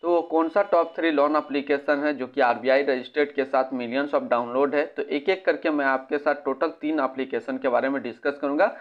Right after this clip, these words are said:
और तीनों एप्लीकेशन का जो है बेसिक से डिटेल्स में हम लोग डिस्कस करेंगे। तो चलिए हम लोग आज का वीडियो शुरू करते हैं। तो पहला जो लोन एप्लीकेशन है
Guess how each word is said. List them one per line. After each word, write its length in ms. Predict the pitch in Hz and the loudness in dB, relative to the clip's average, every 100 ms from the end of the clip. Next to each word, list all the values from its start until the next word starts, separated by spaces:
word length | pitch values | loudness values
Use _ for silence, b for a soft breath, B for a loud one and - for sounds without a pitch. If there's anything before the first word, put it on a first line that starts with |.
| B B B | B B B
और 180 | 180 208 | 2 2
तीनों 680 | 202 196 196 190 - 208 220 | -2 -4 -4 -6 -6 -2 0
एप्लीकेशन 540 | - 175 170 165 175 | -2 -4 -4 -4 -2
का 140 | 180 | 0
जो 180 | 165 160 | 2 0
है 140 | 170 165 | -2 0
बेसिक 400 | 135 135 160 160 | 0 -2 -4 -6
से 120 | - 147 | -4 -2
डिटेल्स 440 | 123 - 143 143 | -4 -4 -4 -4
में 60 | 139 | -6
हम 160 | 120 | -4
लोग 180 | 131 165 | -2 -4
डिस्कस 360 | 123 - 113 - | -6 -8 -10 -6
करेंगे। 360 | 113 117 113 117 | -4 -4 -4 -4
तो 420 | - _ _ 143 | -6 _ _ -12
चलिए 280 | 143 156 175 | -4 -2 -2
हम 140 | 175 | 0
लोग 160 | 175 - | -2 0
आज 220 | 135 139 | -2 0
का 100 | - | -2
वीडियो 260 | 131 127 180 | -2 0 -2
शुरू 300 | - 135 123 | -4 -6 -6
करते 340 | - 110 - 120 | -4 -6 -6 -12
हैं। 240 | 127 110 101 _ _ _ _ _ _ _ _ _ _ _ _ _ - | -10 -12 -14 _ _ _ _ _ _ _ _ _ _ _ _ _ -12
तो 40 | 151 | 0
पहला 320 | 156 147 185 | 2 4 4
जो 140 | 185 | 4
लोन 220 | 165 147 151 | 4 4 2
एप्लीकेशन 580 | 135 135 135 127 143 | 0 0 0 0 2
है 140 | 151 | 2